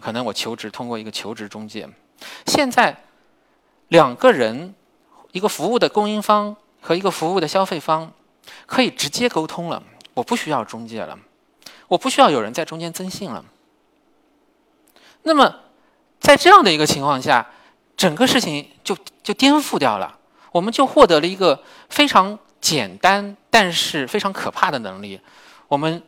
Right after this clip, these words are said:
在全球尺度内允许两个人直接不依赖于任何第三方建立信任，这是整个事情的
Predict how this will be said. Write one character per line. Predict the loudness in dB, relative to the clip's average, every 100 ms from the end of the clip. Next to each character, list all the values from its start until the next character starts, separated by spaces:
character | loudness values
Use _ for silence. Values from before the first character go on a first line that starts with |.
| _
在 | -2 -2 -2 _
全 | -8 -4 -4
球 | -6 -8
尺 | -8 -8
度 | -10
内 | -8 -8 -8 _ -20 _
允 | -6 -4 -4
许 | -8 -10 -14 -6
两 | -6 -4
个 | -4
人 | -4 -6 -14 _ _
直 | -10 -8
接 | -4 -4
不 | -4 -6
依 | 0 4
赖 | 4
于 | 2
任 | -4 -4 -4
何 | -6
第 | -6 -4
三 | -4 -4
方 | -2 -4 -4 _ _
建 | -4 -4
立 | -4
信 | -6 -6
任， | -12 -18 _ _ _ _ _ _ _ _ _ _ _ -20 -14
这 | -2 0
是 | 0 -4 -8
整 | -4 -6
个 | -2 0 0 -2
事 | -10 -10
情 | -12
的 | -14 -16